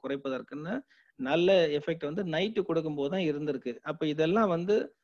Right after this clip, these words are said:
குரோனோபயாலஜி அப்படின்னு நம்ம சொல்றோம். ஃபாஸ்டிங் வந்து, அதாவது இந்த நோன்பு என்பது வந்து, ஆ, இரவு நேரத்துல இருந்தால் மிக சிறந்தது அப்படிங்கிற கருத்து வந்து விஞ்ஞான ரீதியா சொல்லப்படுகிறது. ஏன் இரவு நேரம்னா, இரவு நேரம் தான் இந்த கொழுப்பு வந்து உடலில்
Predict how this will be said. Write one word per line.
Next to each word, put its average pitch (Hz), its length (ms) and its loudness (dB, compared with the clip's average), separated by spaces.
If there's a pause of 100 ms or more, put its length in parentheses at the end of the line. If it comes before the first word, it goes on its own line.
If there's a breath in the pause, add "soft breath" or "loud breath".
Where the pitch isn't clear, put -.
(220)
குரோனோபயாலஜி 170 840 6
அப்படின்னு 143 280 -2
நம்ம 139 220 -2
சொல்றோம். 131 280 0
ஃபாஸ்டிங் 208 380 2
வந்து, 165 320 2
அதாவது 180 280 4
இந்த 175 160 2
நோன்பு 185 520 4
என்பது 156 380 2
வந்து, 143 520 0 (800)
ஆ, 156 640 4 (220)
இரவு 233 420 10
நேரத்துல 180 720 4
இருந்தால் 160 560 2
மிக 156 280 0
சிறந்தது 156 640 0
அப்படிங்கிற 139 420 -4
கருத்து 135 360 -6
வந்து 127 560 -4
விஞ்ஞான 151 460 2
ரீதியா 131 380 -2
சொல்லப்படுகிறது. 123 680 -4 (180)
ஏன் 208 180 2
இரவு 185 320 4
நேரம்னா, 170 320 2
இரவு 190 320 4
நேரம் 185 300 2
தான் 262 160 2
இந்த 170 180 2
கொழுப்பு 175 420 0
வந்து 160 380 0
உடலில் 160 420 2